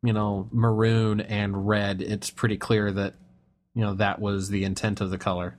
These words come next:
And that's the thing is when you look at, I mean, I'm sitting here, I've got some of the, the,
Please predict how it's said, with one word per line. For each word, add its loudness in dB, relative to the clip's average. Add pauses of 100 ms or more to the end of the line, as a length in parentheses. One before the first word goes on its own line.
(680)
And 4
that's 2
the -4
thing 2
is 0
when 2
you 2
look 0
at, 0
I 4
mean, 2
I'm 2
sitting 0
here, 2
I've 2
got 2
some 0
of 4
the, 2
the, 2